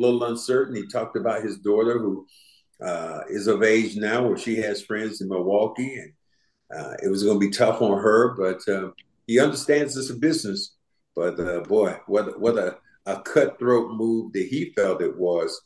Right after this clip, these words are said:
for the Bucks to, uh, kinda get rid of him, uh, in favor of, um, bring Dame Lillard in.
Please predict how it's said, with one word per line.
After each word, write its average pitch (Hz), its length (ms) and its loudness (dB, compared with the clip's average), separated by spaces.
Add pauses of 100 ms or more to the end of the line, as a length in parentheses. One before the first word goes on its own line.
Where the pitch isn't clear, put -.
(280)
for 92 100 -4
the 92 100 0
Bucks 98 340 0 (140)
to, 90 300 2
uh, 85 320 -2
kinda 101 280 -2
get 92 200 -2
rid 110 160 2
of - 160 -6
him, - 260 -8 (420)
uh, 76 400 -6
in 101 200 -2
favor 92 540 8
of, 82 360 0
um, 78 500 -2 (200)
bring 98 340 -2
Dame 95 300 2
Lillard 90 400 0
in. 98 220 -4